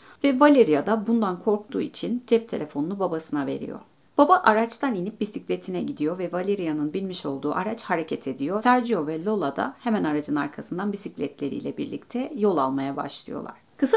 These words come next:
bir süre yol aldıktan sonra Sergio kızının binmiş olduğu bu aracın bir anda hızlandığını fark ediyor.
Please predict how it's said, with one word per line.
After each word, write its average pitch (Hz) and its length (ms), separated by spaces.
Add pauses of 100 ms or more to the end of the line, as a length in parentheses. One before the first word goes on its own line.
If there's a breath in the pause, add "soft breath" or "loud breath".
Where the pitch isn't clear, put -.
bir - 40
süre 208 260
yol 202 180
aldıktan 156 540
sonra 247 480
Sergio 214 580
kızının 208 360
binmiş 233 340
olduğu 147 400
bu 208 120
aracın 208 580
bir 254 80
anda 196 240
hızlandığını 160 640
fark 143 360
ediyor. 139 300